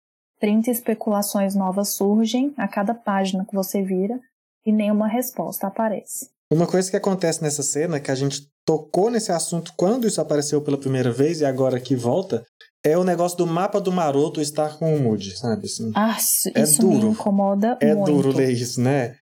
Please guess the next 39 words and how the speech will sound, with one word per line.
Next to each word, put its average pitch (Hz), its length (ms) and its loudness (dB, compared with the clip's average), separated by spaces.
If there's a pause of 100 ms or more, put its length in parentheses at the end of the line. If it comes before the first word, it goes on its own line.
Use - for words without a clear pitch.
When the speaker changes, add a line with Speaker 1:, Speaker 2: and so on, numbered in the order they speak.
(220)
Speaker 2:
Assim, 139 460 0 (120)
Speaker 1:
Nossa, 226 460 0
Speaker 2:
o - 20 0
que 254 100 0
Speaker 1:
é 240 40 4
Speaker 2:
eu 240 40 6
acho 233 140 2
Speaker 1:
muito 226 100 0
Speaker 2:
mais 233 200 2
Speaker 1:
doído. 233 220 2
Speaker 2:
duro 170 440 2
não 202 460 2
é, 190 140 4 (260)
não 160 240 0
é 165 320 2
só 180 280 -2
o 220 60 0
fato 151 720 -2 (160)
do 131 300 2
mapa 131 340 0
estar 135 340 -4
com 151 140 -2
o 147 80 2
Moody. 107 340 -2
Porque 127 280 0
igual, 147 380 2
na 151 140 -2
mesma 214 320 0
vez 139 240 0
que - 80 -6
a 120 40 -4
gente 117 200 -6
comentou 113 500 2
isso 110 260 -4
lá, 120 160 2
a 117 60 0
gente 110 300 -4 (240)
comentou 110 500 2
que 127 220 -4